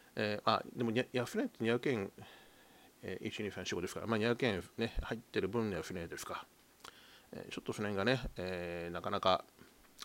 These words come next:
まあ、表面的なものとね、えー、実質的なものはどうするかが問われてくると。えー、月足もまだ前の月の高値超えてない状態で陰線になっちゃいましたね。まあ、定義の状態で、まあ、定義の上からはもうね、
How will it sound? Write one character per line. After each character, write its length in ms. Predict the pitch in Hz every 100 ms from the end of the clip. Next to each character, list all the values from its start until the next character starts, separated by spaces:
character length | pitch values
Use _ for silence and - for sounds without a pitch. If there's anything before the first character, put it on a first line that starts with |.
| - - - - - - - - - - - - - -
ま 120 | 113
あ、 100 | - -
表 160 | 107
面 160 | 107 101
的 220 | - 98
な 160 | 98 95
も 100 | 92
の 80 |
と 80 | 85
ね、 140 | 107 127 - -
え 680 | 98 92 90 85 85 85 85
ー、 60 |
実 60 | 95
質 80 | -
的 160 | 90 98
な 60 |
も 60 | 107
の 60 | 87
は 40 |
ど 80 | 95
う 60 |
す 100 | -
る 60 | -
か 100 | 95
が 140 | 98
問 80 | -
わ 60 | 82
れ 60 |
て 100 | -
く 80 | -
る 60 | 90
と。 120 | - - - - - - - -
え 140 | 117
ー、 40 | 117
月 180 | -
足 160 | 175 175
も 140 | 170
ま 100 | 175
だ 100 | 151
前 160 | 110 117
の 80 | 117
月 160 | -
の 80 | 123
高 180 | 92 107
値 120 | 92
超 100 | 101
え 60 | 98
て 100 | 107
な 120 | 110
い 120 | 95
状 260 | 85 87 80
態 260 | - 85 87
で 120 | 110
陰 220 | 92 92
線 300 | 85 - 87
に 80 | 90
な 60 | 87
っ 20 |
ち 100 | -
ゃ 40 |
い 20 |
ま 100 | 82
し 60 | 85
た 60 | 117
ね。 160 | 127 - - - -
ま 160 | - 120
あ、 60 | 107
定 240 | 127 175
義 100 | 170
の 100 | 175
状 200 | 165 165
態 260 | 165 156 147
で、 200 | 139 -
ま 120 | 120
あ、 20 |
定 80 | 110
義 120 | 139
の 120 | 147 143
上 120 | 156
か 120 | 135
ら 80 | 92
は 180 | 85 80
も 160 | 104
う 40 | 90
ね、 140 | 104